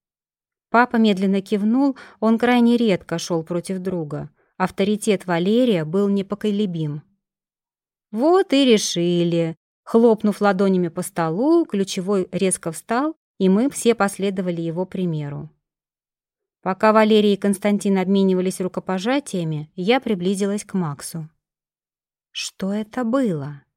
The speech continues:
прошипела как можно тише. «Наша легенда», шепнул Стравинский. «Я тебе позвоню»,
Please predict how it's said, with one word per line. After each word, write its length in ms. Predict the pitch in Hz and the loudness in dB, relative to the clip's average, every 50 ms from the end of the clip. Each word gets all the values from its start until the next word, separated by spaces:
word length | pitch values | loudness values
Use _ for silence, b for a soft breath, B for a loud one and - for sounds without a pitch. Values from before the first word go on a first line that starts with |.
| _ _ _ _ _ _ | _ _ _ _ _ _
прошипела 680 | - 175 180 175 - - 170 160 - 202 240 254 247 202 | -8 -6 -6 -6 -6 -10 -12 _ -4 -2 -2 0 -2 -4
как 220 | - - 156 156 | -4 -6 -10 -8
можно 380 | - 165 175 185 185 - 214 220 | -6 -6 -6 -6 -6 -6 -6 -6
тише. 600 | 214 - - 147 147 151 - - - - 156 156 _ _ _ _ _ _ _ _ _ _ _ _ _ _ _ _ _ _ _ _ _ _ - | -6 -8 -12 -10 -10 -6 -8 -8 -8 -8 -14 -18 _ _ _ _ _ _ _ _ _ _ _ _ _ _ _ _ _ _ _ _ _ _ -10
«Наша 560 | - 160 175 185 208 247 269 - - - 151 | -6 -4 -2 0 0 0 -2 -2 -4 -8 -8
легенда», 960 | 151 151 143 170 220 214 196 185 180 170 160 156 156 156 - 165 165 156 151 _ _ _ _ _ _ _ | -8 -8 -6 -4 -4 -4 -4 -4 -4 -4 -4 -4 -6 -8 -8 -8 -10 -10 -12 _ _ _ _ _ _ _
шепнул 420 | - - - 180 - - 180 170 165 | -12 -8 -8 -6 -6 -4 -6 -6 -6
Стравинский. 840 | - - - 180 175 170 170 160 156 156 - _ - 160 156 151 _ _ _ _ _ _ _ _ _ _ _ _ _ | -6 -8 -6 -6 -4 -4 -4 -6 -6 -8 -10 _ -14 -14 -14 -14 _ _ _ _ _ _ _ _ _ _ _ _ _
«Я 260 | _ - 175 185 196 208 | _ -6 -4 -4 -4 -4
тебе 260 | - 220 202 202 202 | -4 -6 -4 -4 -4
позвоню», 720 | - 208 196 180 196 214 214 220 196 165 156 156 151 | -4 -4 -6 -4 -2 -2 0 0 0 0 -2 -4 -6